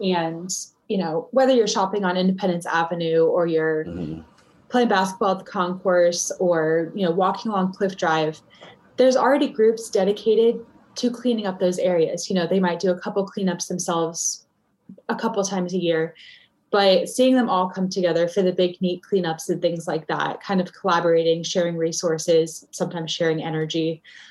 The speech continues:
Speaker 1: um, it's really positive to see. And we hope, uh, you know, now that everybody's getting vaccinated, we can kind of get back to that, like you were saying.
Speaker 2: Right. <laughs> <laughs>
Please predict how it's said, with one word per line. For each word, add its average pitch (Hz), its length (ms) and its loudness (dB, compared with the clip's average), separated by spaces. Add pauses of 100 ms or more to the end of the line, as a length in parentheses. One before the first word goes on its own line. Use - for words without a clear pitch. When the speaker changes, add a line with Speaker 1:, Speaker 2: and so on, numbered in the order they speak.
(160)
Speaker 1:
um, 185 400 0 (360)
it's 190 160 -2
really 240 160 4
positive 190 460 0
to 175 100 -4
see. 175 300 0
And 165 100 0
we 175 80 0
hope, 185 400 0 (120)
uh, 170 260 -2 (180)
you 190 120 -4
know, 160 280 -8 (920)
now 240 200 4
that 190 80 4
everybody's 202 360 4
getting 190 200 2
vaccinated, 165 540 -2
we 170 60 -4
can - 180 -16
kind 180 140 0
of 170 80 -4
get 170 140 -2
back 156 220 -4
to - 100 -8
that, 147 180 -4
like 160 180 -4
you 156 60 -2
were 151 80 -2
saying. 151 280 -10
Speaker 2:
Right. 113 320 4 (220)
<laughs> 139 220 -2 (200)
<laughs> 185 640 2